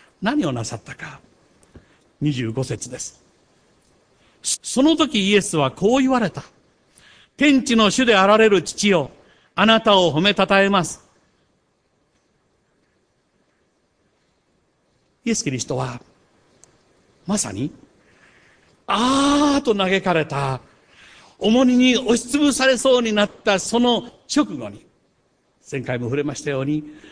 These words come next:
これはつながっていることだということを見ました。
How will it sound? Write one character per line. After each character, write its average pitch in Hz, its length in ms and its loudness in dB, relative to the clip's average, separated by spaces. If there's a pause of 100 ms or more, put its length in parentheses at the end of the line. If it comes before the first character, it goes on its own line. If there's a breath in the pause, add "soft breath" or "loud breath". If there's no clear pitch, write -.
(160 loud breath)
こ 147 100 -8
れ 143 60 -2
は 131 240 -6 (160)
つ - 160 -4
な 208 140 0
が 208 100 0
っ 208 140 -8
て 208 120 -2
い 202 80 0
る 190 80 -2
こ 151 140 -10
と 147 100 -8
だ 131 180 -12 (300)
と 165 80 -4
い 160 60 2
う 151 60 -2
こ 151 100 -6
と 143 100 -6
を 117 60 -4
見 113 100 -6
ま 123 120 -6
し - 80 -12
た。 - 180 -20